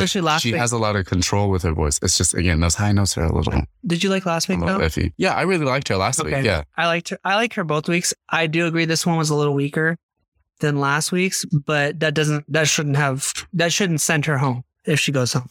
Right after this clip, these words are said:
Speaker 1: if they send her home.
Speaker 2: Yeah. I laughed because she made the statement that all fucking queens make. "Once one queen goes home, the competition starts now." And it's like, "Bitch, the competition started when it started. You should have been fighting from the beginning." What? Anyway,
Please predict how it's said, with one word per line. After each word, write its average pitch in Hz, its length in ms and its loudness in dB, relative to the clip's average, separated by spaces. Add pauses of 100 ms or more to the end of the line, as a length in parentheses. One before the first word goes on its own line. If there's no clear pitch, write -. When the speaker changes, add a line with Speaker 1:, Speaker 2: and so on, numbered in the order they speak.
Speaker 1:
if 147 220 0
they 135 140 0
send 131 220 0
her 123 100 2
home. 120 180 0 (160)
Speaker 2:
Yeah. 78 280 2 (1040)
I 98 160 0
laughed 95 540 -2
because 92 300 2
she - 140 -2
made 85 260 2
the 90 60 -2
statement 80 380 2
that 82 120 0
all 80 200 2
fucking 90 300 0
queens 92 380 0
make. 85 360 0
"Once 90 300 2
one 98 200 2
queen 98 220 2
goes 92 200 2
home, 95 240 2 (240)
the 113 60 4
competition 101 560 2
starts - 440 0
now." 78 360 2 (360)
And 131 140 0
it's 131 120 -2
like, 135 140 -2
"Bitch, 147 320 0
the 139 80 0
competition 180 540 0
started 170 280 0
when 160 140 0
it 131 60 0
started. 143 440 0 (720)
You 165 120 0
should 175 180 0
have 156 80 -2
been 135 280 0 (240)
fighting 170 480 0 (280)
from 170 160 2
the 151 60 -2
beginning." 143 420 0
What? 196 180 0 (560)
Anyway, 98 400 2